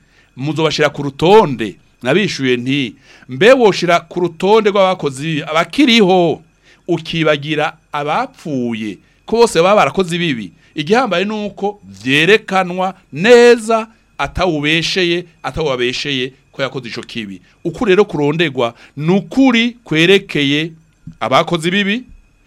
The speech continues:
Hari n'abarundi bakingiye abandi, n'abanyamahanga bakingiye abandi. Iyo tuvuga Severe rero, rero abona ibibi gusa,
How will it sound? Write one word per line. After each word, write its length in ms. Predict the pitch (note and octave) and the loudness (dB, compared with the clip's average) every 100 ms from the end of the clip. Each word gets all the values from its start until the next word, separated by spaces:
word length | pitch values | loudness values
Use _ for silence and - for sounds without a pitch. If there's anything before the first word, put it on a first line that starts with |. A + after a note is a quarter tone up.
| - _ | -20 _
Hari 220 | - C4+ | -6 -2
n'abarundi 760 | C#4+ D4 C4+ C4+ C#4 B3+ C4 C4+ _ _ _ _ | -2 -2 -2 -2 -2 -2 -4 -6 _ _ _ _
bakingiye 880 | B2 D#3+ F#3 F#3 - E3 E3 D#3 D#3 | 0 4 4 2 -4 -2 -2 0 2
abandi, 840 | D3+ D3+ D#3 D#3+ D3 C#3 D3 D3 D3 - | 4 4 4 2 -2 -4 -4 -6 -10 -8
n'abanyamahanga 580 | D3 D#3 D3+ C#3+ D3 C#3 | -4 -2 -2 -2 -2 0
bakingiye 440 | D3 D3 B2+ B2+ | -2 -2 -4 -2
abandi. 580 | B2 C3 C3 B2 A#2 A2+ _ _ - | 0 2 0 -4 -10 -14 _ _ -2
Iyo 120 | G#3+ | -2
tuvuga 320 | G#3 F3 G#3 | 0 0 0
Severe 360 | F#3+ F#3 G3 D#3 | 0 0 0 2
rero, 140 | F3+ | 2
rero 220 | F#3 F3+ D#3+ | 4 2 0
abona 320 | D3 C#3+ D3 | -2 -4 -6
ibibi 320 | D3+ G3 A3+ | -2 2 2
gusa, 480 | D#3+ D#3 - C#3+ C#3+ | 0 -4 -2 0 0